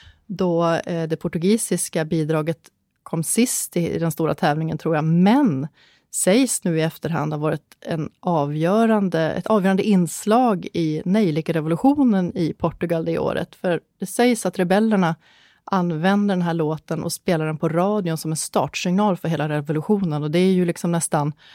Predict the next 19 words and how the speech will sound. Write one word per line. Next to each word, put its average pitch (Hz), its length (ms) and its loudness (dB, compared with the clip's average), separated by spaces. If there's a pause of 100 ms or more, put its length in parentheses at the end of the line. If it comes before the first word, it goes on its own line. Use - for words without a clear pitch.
(720)
alltså, 175 400 4 (400)
<laughs> - 420 0
man 185 120 6
blir 220 120 8
nästan 190 260 4
mindblown 190 600 8
när 156 60 2
man 151 140 0
tänker 180 300 2
på 156 300 2 (340)
att, - 320 -4
att - 140 -4
det 180 60 -2
kan 180 140 2
ha 170 60 2
så 220 160 0
stor 208 300 0
politisk, - 720 -4
eh, - 400 0